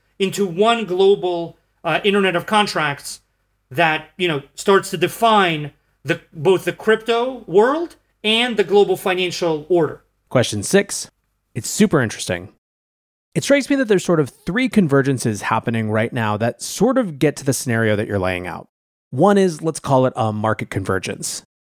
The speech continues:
Speaker 2: You know, that your example is stablecoins, where there's very clearly a product that has product market fit, and obviously we use it in the crypto world, but it's very clear how interested other people are here as well. I think real world assets are another one that people anticipate just because the financialization of assets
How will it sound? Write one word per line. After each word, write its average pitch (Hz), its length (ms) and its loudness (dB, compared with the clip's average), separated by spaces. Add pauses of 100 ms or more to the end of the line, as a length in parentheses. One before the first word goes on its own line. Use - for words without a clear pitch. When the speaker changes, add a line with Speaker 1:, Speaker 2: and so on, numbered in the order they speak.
Speaker 2:
You 143 80 -2
know, 135 140 0
that 123 140 -2
your 180 180 4
example 160 380 0
is 123 120 -6
stablecoins, 170 560 0
where 131 120 0
there's 117 160 -4
very 104 180 -6
clearly 165 560 2
a 107 160 -6
product 139 380 0
that 117 80 0
has 107 160 -2
product 110 280 -4
market 101 300 -10
fit, 170 340 2
and 143 280 -4
obviously 165 400 2
we 139 100 -2
use 117 180 -2
it 110 80 -4
in 110 80 -4
the 113 60 -4
crypto - 260 0
world, 120 320 2
but - 200 0
it's 123 160 -10
very 247 160 2
clear 190 300 2
how 143 180 0
interested 127 400 -4
other 180 180 4
people 131 340 -4
are 101 200 0
here 92 240 -8
as - 160 -12
well. 139 340 2 (420)
I - 60 -8
think 120 220 0
real 123 160 4
world 110 240 0
assets 160 340 0
are 120 80 0
another 151 220 2
one 156 160 2
that 131 100 0
people 123 240 -2
anticipate 127 500 -2
just 139 200 -2
because 120 360 -2
the 113 220 -4 (140)
financialization 135 840 0
of 110 80 -2
assets 110 440 -2